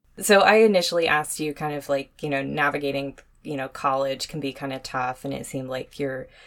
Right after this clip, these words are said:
your family did help you out a little bit there. Um, it seems like you had a lot of guidance, you know, once you kinda got into the upper undergraduate level and then, you know,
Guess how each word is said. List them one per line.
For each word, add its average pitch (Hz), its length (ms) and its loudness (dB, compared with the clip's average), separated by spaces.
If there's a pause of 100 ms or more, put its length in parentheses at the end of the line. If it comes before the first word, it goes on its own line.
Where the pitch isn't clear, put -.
(160)
your 160 140 0
family 151 400 0
did 139 180 2
help 135 260 -8
you 135 100 -2
out 127 200 -4
a - 40 -4
little 139 240 -2
bit 135 300 -8
there. 139 440 0 (380)
Um, 143 200 -2
it - 120 -4
seems 240 240 4
like 208 180 0
you 147 420 0
had 156 300 -4
a 143 80 0
lot 135 280 -2
of - 180 0
guidance, 131 720 -4
you 143 80 -2
know, 135 200 -8
once 139 340 -4
you 135 260 -6
kinda 139 280 -4
got 135 200 0
into 139 260 -4
the - 120 -2
upper 139 280 0
undergraduate 131 680 -2
level 131 540 -4
and 139 160 -6
then, 131 300 -8 (160)
you 143 120 -8
know, 127 200 -8